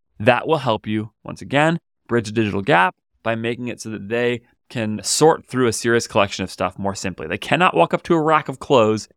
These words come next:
and go, "Oh, those are jeans. I'm gonna start looking through jeans." Doesn't, I mean, just, they have to get guided there through a menu. Uh, so that's the challenge. Okay,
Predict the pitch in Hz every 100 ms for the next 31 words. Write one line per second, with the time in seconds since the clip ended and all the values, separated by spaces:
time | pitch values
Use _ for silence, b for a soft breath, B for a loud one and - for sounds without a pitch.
0 | _ 110 110 113 - 127 117 113 107 113
1 | 113 104 98 104 104 101 95 101 98 104
2 | 101 90 82 - b b - 110 110 -
3 | 107 - - 101 - _ b _ 101 107
4 | - 110 113 113 110 104 113 113 107 107
5 | 107 101 98 95 60 - _ _ _ -
6 | - - - 202 _ _ - 104 - 101
7 | - 85 - - _ - 143 90